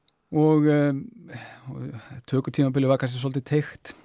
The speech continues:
og sökum þess að, eh, náttúrulega fjár-, fjármagn var takmarkað og, og, eh, þannig við þurftum að fara svona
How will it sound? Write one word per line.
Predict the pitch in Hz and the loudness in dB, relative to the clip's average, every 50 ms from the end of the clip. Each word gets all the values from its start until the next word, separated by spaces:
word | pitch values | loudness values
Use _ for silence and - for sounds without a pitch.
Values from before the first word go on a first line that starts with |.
| _ _ _ - 151 135 | _ _ _ -12 -10 -10
og | 123 | -8
sökum | - - 135 123 - 120 | -6 -4 -4 -4 -2 -2
þess | 127 120 - - | -2 -2 -2 -2
að, | 123 120 120 120 113 - _ - - 147 | -2 -2 -2 -2 -4 -8 _ -16 -14 -12
eh, | 131 | -10
náttúrulega | 120 117 120 117 113 117 113 - 131 127 | -8 -8 -8 -8 -10 -10 -10 -8 -8 -4
fjár-, | - 127 120 123 123 - - 131 139 131 123 | -2 -2 -2 -2 -4 -8 -10 -12 -10 -12 -10
fjármagn | - - 120 120 127 127 - - | -6 -4 -4 -4 -4 -6 -8 -6
var | - 123 - | -8 -8 -6
takmarkað | - 127 131 135 - - 131 127 - - 139 135 135 127 123 | -4 -4 -4 -4 -2 -6 -6 -6 -4 -4 -4 -2 -2 -2 -2
og, | 120 147 160 151 _ _ _ _ _ _ _ _ _ _ _ _ _ - | -4 -4 -6 -12 _ _ _ _ _ _ _ _ _ _ _ _ _ -10
og, | 131 123 120 110 110 110 113 117 120 | -8 -6 -4 -4 -4 -4 -4 -4 -4
eh, | 117 120 117 | -4 -4 -4
þannig | 113 117 117 117 | -4 -2 0 0
við | 113 120 | 0 0
þurftum | 117 - 127 117 | 0 -2 -6 -6
að | - | -4
fara | - 127 127 127 | -2 -2 -2 -2
svona | 120 - 135 127 127 | -4 -4 -4 -4 -4